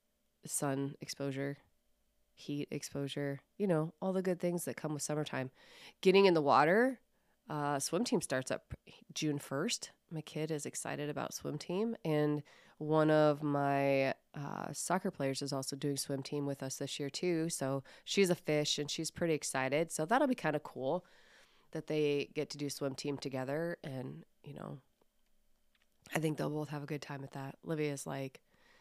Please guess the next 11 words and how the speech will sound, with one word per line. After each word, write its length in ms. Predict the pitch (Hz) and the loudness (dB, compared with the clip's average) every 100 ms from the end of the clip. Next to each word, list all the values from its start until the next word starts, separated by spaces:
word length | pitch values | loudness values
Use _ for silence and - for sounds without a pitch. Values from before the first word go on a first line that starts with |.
| _ - - - _ - | _ -20 -20 -20 _ 0
"I 60 | 233 | 4
don't 100 | 226 | 6
wanna 140 | 220 | 6
do 160 | 175 175 | 4 2
any 140 | 160 | 2
meets, 420 | 151 147 - - | 0 -2 -4 -6
Mom." 300 | 143 143 143 - | -4 -6 -8 -10
I'm 140 | 214 208 | -4 0
like, 460 | 220 208 208 - - _ _ _ _ _ _ _ _ _ _ _ | 2 0 -2 -10 -20 _ _ _ _ _ _ _ _ _ _ _
"What? 260 | 175 190 - - _ | -2 -2 -4 -20 _
Why?" 380 | 147 135 131 | -4 -4 -6